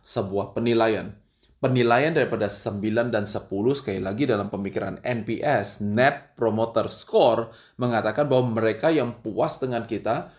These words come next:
dan mereka mau mempromosikan kita. Makanya namanya Net Promoter Score.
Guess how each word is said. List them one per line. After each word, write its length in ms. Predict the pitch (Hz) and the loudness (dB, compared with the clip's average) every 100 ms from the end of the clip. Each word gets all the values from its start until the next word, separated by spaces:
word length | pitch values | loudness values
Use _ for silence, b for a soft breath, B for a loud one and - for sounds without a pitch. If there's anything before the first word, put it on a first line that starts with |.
| B | B
dan 160 | 127 117 | 2 2
mereka 320 | 107 104 156 | 2 2 4
mau 480 | 139 120 139 127 123 | 4 4 2 0 -2
mempromosikan 1120 | 131 170 180 - 139 117 117 113 117 110 101 | 2 2 2 0 4 4 2 -2 -4 -4 -4
kita. 320 | 101 107 101 | -4 -4 -4
Makanya 400 | 92 95 110 107 | -4 -4 -4 -2
namanya 240 | 101 107 123 | -2 0 0
Net 560 | 110 101 110 117 - | 0 0 2 0 -4
Promoter 560 | - 110 98 101 107 104 | -2 0 0 0 0 0
Score. 480 | - - 131 87 | -2 2 2 2